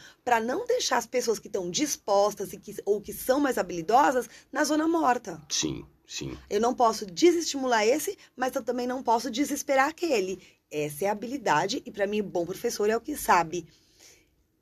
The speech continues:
Speaker 1: achar o equilíbrio,
Speaker 2: Sim.
Speaker 1: ir um pouco mais nesse, mas depois volta pra aquele. Acha uma atividade que pra esse fica numa zona interessante, mas pra aquele eu consigo fornecer um desafio maior.
Speaker 2: Sim.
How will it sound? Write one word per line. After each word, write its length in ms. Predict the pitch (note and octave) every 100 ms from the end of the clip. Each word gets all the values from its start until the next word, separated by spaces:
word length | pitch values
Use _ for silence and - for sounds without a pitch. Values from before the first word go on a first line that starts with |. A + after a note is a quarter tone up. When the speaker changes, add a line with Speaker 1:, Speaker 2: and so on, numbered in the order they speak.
| _ _ _ _ _ _ _ -
Speaker 1:
achar 280 | G3 -
o 60 | C#3
equilíbrio, 800 | D#3+ C#4 C4 G#3+ A3 B3+ B3+ A#3
Speaker 2:
Sim. 340 | - - D#3+ D3 - _ -
Speaker 1:
ir 200 | D#4 C#4+
um 100 | B3
pouco 300 | A#3+ A#3 A3
mais 260 | G#3 G#3
nesse, 340 | G#3+ A3 G#3+ G#3
mas 140 | G3
depois 340 | G3 F#3+ G3+ F#3+
volta 260 | F#3 F3
pra 140 | E3 A3+
aquele. 800 | - C4+ B3+ A#3 B3 B3 A#3+ - _ _ _
Acha 340 | B3+ F4+ F4+ D4+
uma 80 |
atividade 560 | C4+ C4 A3 G#3+ F#3 F3+
que 100 | -
pra 240 | E3+ G3
esse 260 | G3+ B3 A#3
fica 600 | - - D#4 D#4 - A3
numa 240 | G3 G3 F#3
zona 300 | E3+ F#3+ F#3
interessante, 1000 | F3+ F3+ F3 F3 G3+ E3+ D3+ D3+ E3+ D3 - - _
mas 240 | G3 G3+
pra 180 | G3+ G3+
aquele 440 | G#3 - A3 F#3+ F#3+
eu 80 |
consigo 840 | F#3 G3+ F3 - - C#4+ C4 F#3+ G#3+
fornecer 460 | - F#3+ F3+ E3+
um 60 | F3
desafio 320 | F3 E3+ -
maior. 580 | D#3 G#3 C4 A#3+ A#3 A#3
Speaker 2:
Sim. 200 | E3+ C#3+